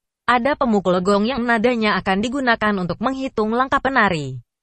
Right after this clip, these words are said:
Kemudian ada seorang lelaki yang bernyanyi sekaligus mengucapkan pantun. Dan seorang lagi bertugas membagikan sirih pinang serta minuman sopi. Selain menjadi identitas setiap suku,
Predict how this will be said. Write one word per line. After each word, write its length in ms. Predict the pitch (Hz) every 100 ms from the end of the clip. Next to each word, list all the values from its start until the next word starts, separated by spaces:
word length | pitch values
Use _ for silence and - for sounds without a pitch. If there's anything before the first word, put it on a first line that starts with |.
| _ _ -
Kemudian 560 | 269 294 247 240 226
ada 240 | 196 196 240
seorang 400 | 233 196 196 190
lelaki 480 | 240 285 262 - 233
yang 160 | 277
bernyanyi 480 | 262 302 285 247 233
sekaligus 720 | 226 320 294 262 208 214 208
mengucapkan 720 | 220 277 294 262 - 233 226
pantun. 560 | 214 180 170 147 135 123 - _ _ _
Dan 320 | - 220 294 294
seorang 320 | 214 202 190
lagi 320 | 196 208 269
bertugas 480 | 240 - 269 277 294
membagikan 640 | 247 196 175 180 196 175
sirih 320 | 175 254 233
pinang 400 | 226 208 214 226
serta 400 | 233 214 180 180
minuman 400 | 185 208 214 208
sopi. 560 | 196 214 170 180 147 131 - _ _ _ _
Selain 480 | - 262 262 254 302
menjadi 480 | 277 208 180 165
identitas 800 | 185 247 247 240 233 202 196 -
setiap 320 | 202 175 156 -
suku, 480 | 208 - 151 139